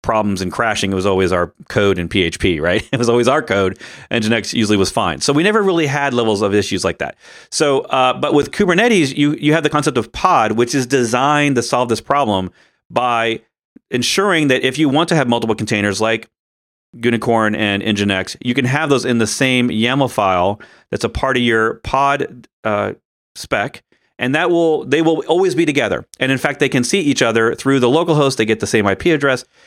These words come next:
It's, it has that layer of abstraction. Swarm tries to be simpler about it, but in being so simple, it unfortunately doesn't have an easy way to do that. So I just bundle them together.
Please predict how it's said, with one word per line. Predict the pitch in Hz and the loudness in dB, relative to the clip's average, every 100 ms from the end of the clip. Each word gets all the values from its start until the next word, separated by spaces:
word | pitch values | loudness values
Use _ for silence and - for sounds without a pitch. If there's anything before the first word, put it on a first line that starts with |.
| - | -6
It's, | 139 147 - | -6 -6 -6
it | - | -2
has | 131 165 170 151 | 0 0 0 0
that | 151 | 0
layer | 123 123 120 | 2 2 2
of | 113 | 2
abstraction. | 98 - 104 - - | 0 0 0 -2 -6
Swarm | - 208 233 | -2 2 2
tries | 214 151 | 2 0
to | 135 | 0
be | 127 | -2
simpler | 117 - 208 120 101 | 0 0 0 2 2
about | 90 87 | 2 0
it, | 87 107 _ _ _ _ - | -2 -4 _ _ _ _ -6
but | 127 127 - _ | -2 -2 -6 _
in | 151 165 | -2 0
being | 151 147 | 0 0
so | 123 139 117 | 0 0 2
simple, | - 135 117 104 | 0 2 2 2
it | 87 107 | 2 2
unfortunately | 104 98 120 - 104 | 0 2 0 2 0
doesn't | 101 98 | 0 -2
have | - - 110 104 98 - | -4 -2 0 0 -2 -4
an | 98 | -2
easy | 98 95 | -2 2
way | 95 92 | 2 2
to | |
do | 85 80 | 2 -2
that. | 55 - | -4 0
So | 135 | 2
I | 139 | 2
just | 160 127 | 0 0
bundle | 113 110 | 0 2
them | 101 | 0
together. | 90 85 | -2 -6